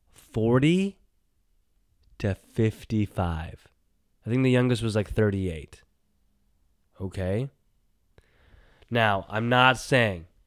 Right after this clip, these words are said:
that older men should not be with younger women.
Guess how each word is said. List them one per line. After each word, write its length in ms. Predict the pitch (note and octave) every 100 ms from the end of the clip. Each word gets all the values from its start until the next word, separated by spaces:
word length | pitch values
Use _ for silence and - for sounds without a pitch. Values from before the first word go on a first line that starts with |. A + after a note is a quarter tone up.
| _ -
that 120 | G#2+ A#2
older 340 | A#2+ B2+ B2
men 400 | A2+ G2+ F#2 E2+ - _ _ _ _ _ _ _ -
should 240 | - A2
not 440 | G#2+ G#2+ A2+ G2
be 460 | G2 G#2 F#2+ F2+ F2+ _ _ _ _ -
with 380 | G2+ G#2 F#2+ -
younger 360 | - G2+ F2+ E2+
women. 380 | E2+ D#2+ D2+